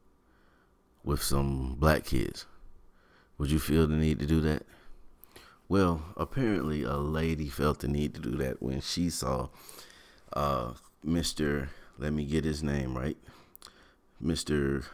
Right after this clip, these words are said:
Corey Lewis,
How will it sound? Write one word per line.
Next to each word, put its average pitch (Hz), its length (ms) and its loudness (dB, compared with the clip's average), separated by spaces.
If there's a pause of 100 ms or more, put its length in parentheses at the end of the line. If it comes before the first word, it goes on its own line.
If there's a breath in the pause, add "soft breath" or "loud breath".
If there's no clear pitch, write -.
(1300 loud breath)
Corey 95 960 0
Lewis, 87 1040 -2